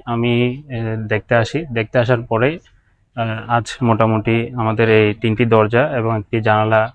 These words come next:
আহ, রেডি হয়েছে, আপনারা দেখতে পাচ্ছেন। আমরা আজকে সেগুলো, আহ, ওনার কাছে, ওনার পরিবারের কাছে হস্তান্তর করতে আসছি। তা আসলে একটি ঘরের দরজা না থাকা মানে,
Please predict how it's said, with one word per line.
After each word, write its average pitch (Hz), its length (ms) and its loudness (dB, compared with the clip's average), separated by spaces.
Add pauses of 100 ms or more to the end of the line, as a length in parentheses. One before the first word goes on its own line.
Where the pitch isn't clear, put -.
(120)
আহ, 107 300 -8
রেডি 104 220 -2
হয়েছে, 110 280 -2
আপনারা 113 260 0
দেখতে 110 280 -2
পাচ্ছেন। - 360 -4 (680)
আমরা 113 500 2
আজকে 113 320 -6
সেগুলো, 113 540 -2
আহ, 110 400 -2
ওনার 110 200 -2
কাছে, 113 460 -2
ওনার 113 180 -2
পরিবারের 113 420 4
কাছে 113 220 -4
হস্তান্তর 113 480 -2
করতে 113 240 -4
আসছি। 110 320 -2 (760)
তা 127 100 2
আসলে 143 260 0
একটি 156 380 0
ঘরের 135 360 2
দরজা 120 300 2
না 110 140 0
থাকা 131 220 -2
মানে, 135 380 0